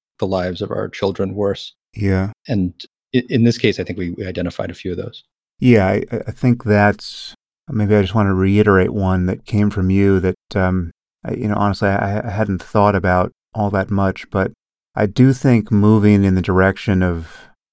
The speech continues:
Speaker 2: a more open campus is counterintuitive for people, but you just want that campus to be able to empty as quickly as possible,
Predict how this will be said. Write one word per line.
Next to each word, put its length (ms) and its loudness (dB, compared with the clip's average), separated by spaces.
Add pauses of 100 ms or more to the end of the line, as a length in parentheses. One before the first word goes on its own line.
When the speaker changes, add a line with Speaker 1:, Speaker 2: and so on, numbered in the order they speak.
(220)
Speaker 2:
a 80 -10
more 320 0
open 680 0 (360)
campus 760 -2 (260)
is 300 -4
counterintuitive 880 0
for 320 -10
people, 500 -6
but 220 -4 (520)
you 160 -4
just 200 -2
want 220 0
that 180 -2
campus 580 -2
to 100 -12
be 180 0
able 180 -2
to 160 -6
empty 440 -2
as 120 -6
quickly 360 -4
as 100 -6
possible, 500 -2